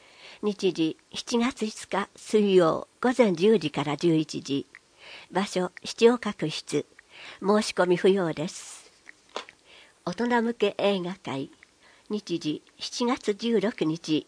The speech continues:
日曜午前十時から正午。場所、視聴覚室。定員十五人、先着順です。上映作品、コーラス。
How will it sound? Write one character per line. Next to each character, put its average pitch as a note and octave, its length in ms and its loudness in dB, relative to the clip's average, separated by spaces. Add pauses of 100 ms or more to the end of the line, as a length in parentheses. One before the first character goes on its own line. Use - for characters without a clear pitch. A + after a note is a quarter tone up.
日 F3 360 -2
曜 F3 260 -2 (220)
午 A#3 180 0
前 G#3 140 2
十 G#3+ 280 -2
時 D#3 140 -8
か C3+ 160 -8
ら C#3 100 -10
正 F#3 300 -6
午。 C#3+ 260 -10 (720)
場 F#3+ 160 -4
所、 F3+ 280 -4 (100)
視 - 140 -10
聴 A3+ 220 2
覚 F#3 300 -4
室。 - 380 -6 (500)
定 A3 220 6
員 G3 380 4 (120)
十 A#3+ 260 2
五 D#3+ 180 0
人、 D#3 280 2 (160)
先 G#3 300 -4
着 G3+ 260 -6
順 F3 260 0
で E3+ 120 -4
す。 - 340 -16 (680)
上 G#3+ 280 4
映 G#3 120 0
作 - 340 -6
品、 F3 340 -4 (360)
コ A#3 160 2
ー G3+ 60 2
ラ E3 140 -2
ス。 - 300 -6